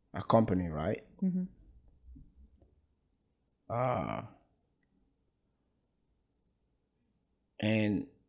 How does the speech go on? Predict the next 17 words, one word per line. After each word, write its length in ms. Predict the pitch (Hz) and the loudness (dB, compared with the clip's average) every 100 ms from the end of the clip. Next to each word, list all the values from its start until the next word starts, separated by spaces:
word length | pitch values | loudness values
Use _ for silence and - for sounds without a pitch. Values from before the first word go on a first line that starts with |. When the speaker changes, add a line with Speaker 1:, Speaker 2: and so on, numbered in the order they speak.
| _ _ _ _ _ - | _ _ _ _ _ -4
Speaker 1:
this 200 | 101 135 | 2 6
might 200 | 143 127 | 8 8
not 220 | 123 117 | 8 6
be 80 | 110 | 4
something 400 | 113 127 120 117 | 0 0 2 2
they 100 | 113 | 2
want 240 | 113 117 117 | 0 0 -2
to 80 | |
hear 380 | 110 117 123 139 139 - _ - | -2 2 4 4 0 -12 _ -2
coming 220 | 104 117 | 0 0
from 240 | - 214 | 2 2
me, 240 | 233 247 - - - - _ _ _ _ _ _ _ _ _ _ _ _ _ _ _ _ | 4 2 0 -8 -20 -20 _ _ _ _ _ _ _ _ _ _ _ _ _ _ _ _
because 320 | - 104 - | -8 -4 4
I've 280 | 98 107 - - - | 4 4 -2 -16 0
done 240 | 107 113 | 4 6
nothing 340 | 113 110 113 107 | 6 2 2 2
but, 300 | 101 87 | 0 -2